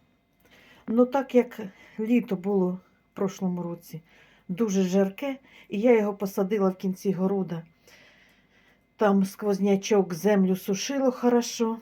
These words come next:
Ну, один пропав, зійшов і пропав, а другий вижив.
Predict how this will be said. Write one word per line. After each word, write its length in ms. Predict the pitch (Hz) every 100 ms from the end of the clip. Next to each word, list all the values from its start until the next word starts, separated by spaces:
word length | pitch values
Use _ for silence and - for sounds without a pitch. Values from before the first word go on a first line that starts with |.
| -
Ну, 380 | 208 202 202 196 _ _ 175 - _ - -
один 360 | 202 208 190
пропав, 480 | 185 196 196 269 262 - _ _
зійшов 480 | 226 202 233 254 254
і 60 | 240
пропав, 460 | 240 233 233 233 233 _ - - -
а 180 | 269
другий 520 | 277 240 190 226 269 196
вижив. 500 | 180 180 151 -